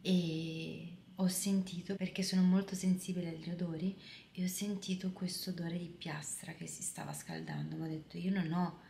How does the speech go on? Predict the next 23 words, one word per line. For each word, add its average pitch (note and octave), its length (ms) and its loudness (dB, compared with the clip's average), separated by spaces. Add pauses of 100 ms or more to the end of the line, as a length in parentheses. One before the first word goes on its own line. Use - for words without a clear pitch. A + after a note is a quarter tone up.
(340)
acceso F3 500 -2
la E3 120 -2
piastra, D#3+ 760 -4 (320)
il D#3 180 -8
phon D#3+ 640 0 (280)
non E3 480 0
sa D#3+ 260 -4
di F#3 120 2
niente, E3 720 2 (380)
cosa E3 160 -6
sta D#3 200 -6
succedendo?" D#3 960 -4 (440)
Al F3+ 180 -2
che F3+ 160 0
mi E3+ 100 0
sono E3 200 -2
accorta D#3 560 -6
di D#3+ 140 -6
quello D#3 260 -4
che D#3+ 100 -10
stava D#3 260 -8
per D#3 160 -8
accadere D#3 720 -4